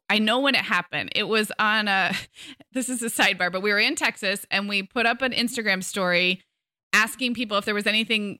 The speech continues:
they hoped we would talk about either when we were together or on a future episode that we hadn't really been talking about. And this listener said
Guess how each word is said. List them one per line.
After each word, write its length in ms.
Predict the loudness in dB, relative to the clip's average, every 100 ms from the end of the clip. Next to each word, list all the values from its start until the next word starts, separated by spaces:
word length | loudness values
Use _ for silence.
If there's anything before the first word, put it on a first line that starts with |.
| 0
they 200 | 2 2
hoped 340 | 2 0 0
we 80 | -2
would 140 | -2
talk 280 | 0 2 2
about 340 | 0 0 2 0
either 300 | 0 0 -2
when 160 | -4
we 80 | -4
were 140 | -4
together 520 | -6 -2 0 4 2 2
or 160 | 2
on 120 | 2
a 40 | 0
future 320 | -4 -8 -2
episode 380 | -2 -2 0 0
that 100 | 0
we 100 | 0
hadn't 340 | 2 0 0
really 220 | -4 -4 -2
been 140 | -2
talking 340 | -2 -2 -4
about. 180 | -2 0 0
And 180 | 0
this 200 | 0 -2
listener 320 | -2 -4 -4 -6
said 540 | 0 2 4 2 -2